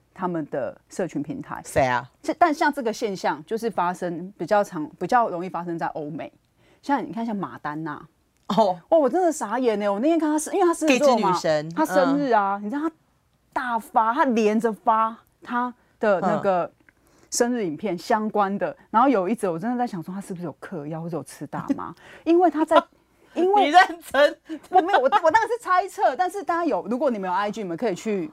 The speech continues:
Speaker 1: 那个订，搜寻那个马丹娜的账号，她有一则，她就是蹲在地上还是什么，然后就，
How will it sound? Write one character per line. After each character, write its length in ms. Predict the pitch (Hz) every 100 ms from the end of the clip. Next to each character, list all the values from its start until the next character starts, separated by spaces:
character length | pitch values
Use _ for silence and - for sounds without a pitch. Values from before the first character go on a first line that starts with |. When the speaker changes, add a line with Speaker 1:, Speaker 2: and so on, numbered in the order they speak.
| -
Speaker 1:
那 160 | 202 190
个 360 | 185 160 - _ - _ -
订， 280 | 233 185 175 - 214
搜 320 | - 214 233
寻 260 | - 185 165
那 80 | 185
个 120 | 170
马 160 | 160 147
丹 120 | 175 180
娜 100 | 160
的 60 |
账 180 | - 151
号， 140 | 175 _ - -
她 100 | 320
有 180 | 247 -
一 100 | 247 -
则， 440 | - 165 151 156 _ _ _ -
她 100 | 320
就 120 | 311
是 80 | 320
蹲 280 | - 269 269
在 140 | 269
地 180 | 254 220
上 240 | - 214
还 120 | 202
是 100 | 190
什 80 | 233
么， 80 | 165
然 80 | 196
后 80 | 247
就， 160 | 311